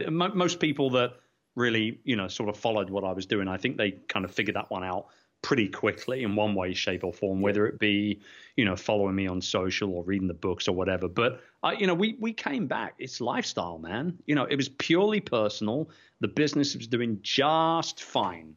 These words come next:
Speaker 1: over in the
Speaker 2: Yeah.
Speaker 1: Philippines. There was nothing wrong with it at all.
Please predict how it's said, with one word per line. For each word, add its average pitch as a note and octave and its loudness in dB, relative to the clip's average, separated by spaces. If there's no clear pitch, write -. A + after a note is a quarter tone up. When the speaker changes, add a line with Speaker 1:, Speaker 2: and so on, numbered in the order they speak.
Speaker 1:
over F#2 -4
in F2 -8
the G2 0
Speaker 2:
Yeah. G#2+ 2
Speaker 1:
Philippines. F#2+ -8
There A2 -4
was F#2+ -4
nothing C#3 2
wrong C#3+ 6
with C3 2
it C3+ 2
at B2+ 2
all. G#2+ 4